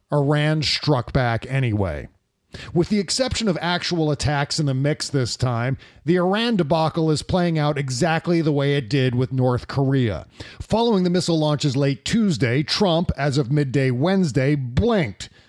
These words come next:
announcing that he intends no further escalation for now. Clearly, one or more of his advisors explained to him that the lack of casualties by Iranian missiles was intentionally designed as an escape hatch for Trump,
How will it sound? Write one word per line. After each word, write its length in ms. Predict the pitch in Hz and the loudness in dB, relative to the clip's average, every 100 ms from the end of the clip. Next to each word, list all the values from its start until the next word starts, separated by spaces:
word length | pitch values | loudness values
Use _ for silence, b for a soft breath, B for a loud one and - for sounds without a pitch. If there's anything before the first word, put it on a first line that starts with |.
| b b | b b
announcing 500 | 139 151 185 185 175 | -6 -2 0 0 0
that 140 | 165 156 | 0 0
he 100 | 156 | 0
intends 400 | 147 156 156 147 | 0 0 0 0
no 240 | 240 240 | -2 -2
further 320 | - 190 165 | 0 0 2
escalation 800 | 160 151 - 143 143 131 - 135 | 2 0 -2 0 0 0 0 -2
for 120 | - 139 | 0 0
now. 460 | 135 127 98 69 - B B B B | 2 0 -2 -6 -14 B B B B
Clearly, 480 | - 254 233 170 170 | -2 2 2 2 0
one 360 | 151 165 214 233 | -2 0 0 2
or 80 | |
more 280 | 190 180 175 | 2 2 2
of 80 | 165 | 2
his 160 | 143 143 | 0 0
advisors 680 | 135 156 151 147 160 151 | 0 0 2 2 2 2
explained 540 | 151 - - 190 196 180 | 0 -2 -2 0 2 2
to 80 | 139 | 0
him 200 | 147 156 | 0 0
that 100 | 147 | 0
the 100 | 147 | 0
lack 280 | 165 185 | 0 0
of 140 | 160 - | 0 0
casualties 680 | 180 180 156 156 143 143 120 | 0 2 2 0 0 0 0
by 240 | 143 143 | 0 2
Iranian 560 | 143 151 165 160 143 147 | 2 2 2 2 2 0
missiles 500 | 190 - 123 135 - B B | 0 0 0 -2 -6 B B
was 220 | - 180 185 | 0 2 2
intentionally 760 | 170 - 220 220 208 214 208 | 0 0 0 0 0 0 0
designed 560 | 190 185 160 156 160 165 | 0 0 2 2 2 0
as 180 | 160 156 | 0 0
an 100 | 160 | -2
escape 540 | - - 185 180 - | -2 -4 0 0 2
hatch 340 | 156 147 147 | 0 0 -2
for 160 | - 143 | -4 -4
Trump, 500 | - - 170 117 - | -4 0 0 0 -6